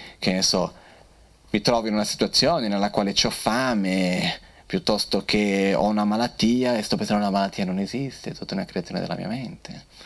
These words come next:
e sto bene. Questo è un estremo, sbagliato, che potremmo chiamare il nichilismo. L'altro estremo è l'eternalismo, ossia, io non ho nessuna influenza, niente nella mia realtà.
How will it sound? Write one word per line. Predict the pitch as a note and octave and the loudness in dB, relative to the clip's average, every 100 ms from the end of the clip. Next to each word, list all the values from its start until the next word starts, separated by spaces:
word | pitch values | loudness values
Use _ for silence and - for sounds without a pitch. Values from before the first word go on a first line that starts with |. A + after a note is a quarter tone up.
| - - | -20 -16
e | - | -12
sto | - F3 | -6 -4
bene. | D#3+ E3 C#3+ - - _ _ _ - - - - | -6 -8 -12 -14 -20 _ _ _ -20 -20 -14 -4
Questo | C#3+ - | -2 0
è | |
un | F2 | 0
estremo, | - - - - - - - - - - - | 0 0 -2 -2 -10 -20 -20 -20 -20 -20 -12
sbagliato, | - - - E3+ - - - - - - - - - - - - - - - - - - - - | -4 0 0 0 -4 -12 -16 -20 -20 -20 -20 -20 -20 -20 -20 -20 -20 -20 -20 -20 -20 -20 -20 -14
che | - | -10
potremmo | - F#2 F2 F2 | -4 0 2 2
chiamare | - G2+ F#2 | 2 2 2
il | |
nichilismo. | E2 D#2 D2+ - - - - - - - - - - - | 0 -2 -4 -4 -4 -8 -12 -20 -20 -20 -20 -20 -20 -4
L'altro | - F3 - D4+ | 0 0 0 -4
estremo | - G4+ G#4+ A4 - - - - - - - - | 0 2 2 -2 -4 -20 -20 -20 -20 -20 -14 0
è | E3+ | 2
l'eternalismo, | D3 A#2 A#2+ A2+ A2+ A#2+ - - - - - | 2 2 0 0 0 0 0 -4 -6 -10 -4
ossia, | A#2 - E2+ G#3 - - - - - - | -2 2 0 0 -10 -20 -20 -20 -12 0
io | A3 G#3 | 2 4
non | F3+ | 2
ho | |
nessuna | E3 D#3 E3 | 2 2 0
influenza, | C#3+ C3 A#2 A2+ | 2 2 2 2
niente | G#2 F2 E2+ | 2 2 2
nella | F#2 F2+ | 0 2
mia | F2+ E2 | 2 2
realtà. | D#2 E2+ - | 0 -2 -6